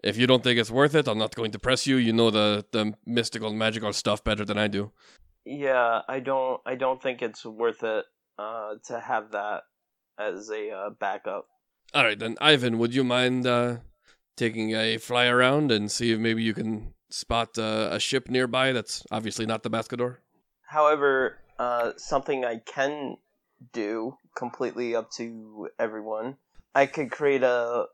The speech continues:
Speaker 2: level of permanency to help find anything invisible.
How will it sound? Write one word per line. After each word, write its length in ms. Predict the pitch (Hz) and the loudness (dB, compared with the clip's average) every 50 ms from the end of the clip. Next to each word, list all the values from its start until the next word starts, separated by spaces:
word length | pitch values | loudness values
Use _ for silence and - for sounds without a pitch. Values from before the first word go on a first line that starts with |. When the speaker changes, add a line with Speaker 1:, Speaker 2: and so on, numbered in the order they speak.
| _ _ - | _ _ -4
Speaker 2:
level 360 | 123 123 123 120 131 127 120 | 0 2 2 2 2 0 -2
of 100 | 113 107 - | -2 -2 -6
permanency 920 | - 156 151 151 143 123 117 113 113 - - 123 117 117 117 117 117 123 143 _ _ _ _ - | -2 0 0 2 2 0 0 -2 -6 -8 -8 -8 -8 -10 -10 -14 -16 -18 -20 _ _ _ _ -16
to 80 | - - | -6 -2
help 260 | 120 113 113 98 - _ _ - _ _ - - | -2 -2 -2 -2 -6 _ _ -20 _ _ -16 -10
find 280 | - 104 113 139 156 147 | -6 -4 -2 -2 0 0
anything 440 | 127 117 117 117 107 - 120 117 117 | -2 -2 -4 -6 -8 -8 -8 -8 -8
invisible. 760 | 113 113 98 117 120 120 120 113 117 120 139 175 190 - | -8 -8 -10 -12 -10 -10 -6 -2 0 0 0 0 -2 -8